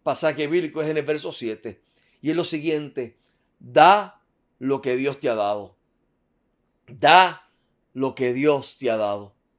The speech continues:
O como lo hemos dicho en otras ve-, en otros momentos, somos bendecidos para bendecir. Observe cómo esta asombrosa narración termina en este verso siete. "Vino ella luego y lo contó al varón de Dios,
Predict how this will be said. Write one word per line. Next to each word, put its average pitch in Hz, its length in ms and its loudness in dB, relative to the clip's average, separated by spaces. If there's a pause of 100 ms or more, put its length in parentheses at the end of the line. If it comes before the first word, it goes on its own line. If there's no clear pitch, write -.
(120)
O 208 120 0
como 196 200 0
lo 233 80 6
hemos 262 160 4
dicho 247 200 -2
en 226 60 4
otras 233 240 2
ve-, 214 180 0
en 202 140 -4
otros 220 220 0
momentos, 190 720 -4 (440)
somos 190 380 0
bendecidos 165 960 -4 (260)
para 127 220 2
bendecir. 107 580 -8 (960)
Observe 269 580 6
cómo 262 240 4
esta 233 140 2
asombrosa 220 680 4
narración 185 540 0
termina 196 560 -2 (240)
en 175 180 0
este 202 240 2
verso 180 260 2
siete. 113 500 -6 (580)
"Vino 226 340 2
ella 214 220 6
luego 214 580 4 (220)
y 220 100 -4
lo 208 160 4
contó 196 340 6
al 254 120 10
varón 202 260 8
de 208 100 4
Dios, 226 480 -2